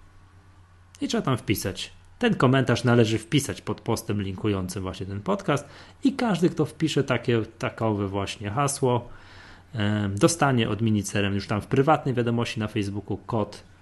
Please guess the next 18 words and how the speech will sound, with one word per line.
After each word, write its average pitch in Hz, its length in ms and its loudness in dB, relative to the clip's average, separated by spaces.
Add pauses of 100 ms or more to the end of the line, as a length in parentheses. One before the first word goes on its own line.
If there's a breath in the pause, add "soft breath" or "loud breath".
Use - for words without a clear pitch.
(420)
który 98 180 -2
trzeba 95 180 -4
będzie 90 160 -4
gdzieś 90 120 -6
tam 95 180 -8
później 95 260 -6
wpisać - 640 -4
już 95 100 -6
po 104 160 0
rejestracji 95 600 -2
na 90 100 -6
stronie 95 280 -4
mini 92 220 -6
C 98 140 -4
R 95 80 -4
M 92 140 -4
P 143 160 -2
L 170 120 0